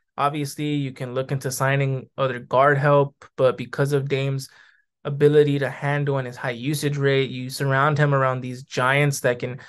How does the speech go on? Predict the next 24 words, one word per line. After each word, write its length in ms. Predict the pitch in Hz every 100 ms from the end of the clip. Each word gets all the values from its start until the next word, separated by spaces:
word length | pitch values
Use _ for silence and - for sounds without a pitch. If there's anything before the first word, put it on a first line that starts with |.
| - - _
hit 300 | 170 175 -
threes 560 | 151 160 170 165 156 139
and 200 | 127 -
play 280 | - 160
defense. 880 | 156 143 147 143 151 151 151 143 - _ _ _ _ _
You 200 | 151 196
can 200 | 214 185
realistically 760 | 165 170 156 160 147 160 156 151
run 500 | 139 143 147 147 143 _ _ _ _ _ _ -
a 60 | 139
lineup 560 | 135 139 147 143 135
of 280 | 135 123 123 139 _ -
Dame, 680 | 147 160 165 170 170 175 160 - _ _ _
you 160 | 139
re-sign 720 | 127 156 147 165 160 160 156 - -
Grants, 640 | 139 147 160 165 147 -
you 120 | 139
have 160 | 131 135
Grants, 640 | 135 139 151 160 160 -
Hendricks, 640 | - - 156 160 156 151 -
Porzingis, 600 | 135 127 139 151 156 147
and 140 | 123
Gafford, 400 | 127 147 147 131
just 220 | 143 135